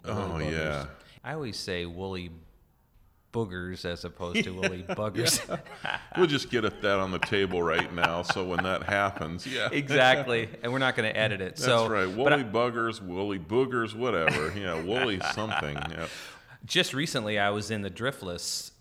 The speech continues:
Speaker 1: with, uh, my nephew, and it was one of his first times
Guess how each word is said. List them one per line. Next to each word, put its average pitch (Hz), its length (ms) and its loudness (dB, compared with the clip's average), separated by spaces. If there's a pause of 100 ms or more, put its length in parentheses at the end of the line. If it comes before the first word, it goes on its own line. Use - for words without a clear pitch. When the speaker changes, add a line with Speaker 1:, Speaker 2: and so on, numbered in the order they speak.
Speaker 1:
with, 107 580 -4 (460)
uh, - 560 -12
my 101 180 -6
nephew, 98 500 -4 (160)
and 92 280 -6
it 92 80 -8
was 92 240 -8
one 98 160 -6
of 90 80 -10
his 95 180 -8
first - 300 -10
times 87 480 -8